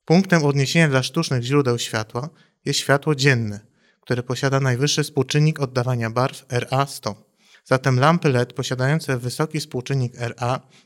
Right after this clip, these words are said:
wierniej oddają naturalne kolory otoczenia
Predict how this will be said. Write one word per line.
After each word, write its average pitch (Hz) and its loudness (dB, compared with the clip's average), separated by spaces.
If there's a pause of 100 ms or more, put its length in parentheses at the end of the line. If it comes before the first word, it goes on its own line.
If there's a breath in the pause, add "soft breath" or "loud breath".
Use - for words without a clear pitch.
(160 soft breath)
wierniej 160 4
oddają 139 2
naturalne 131 0
kolory 123 0
otoczenia 131 -4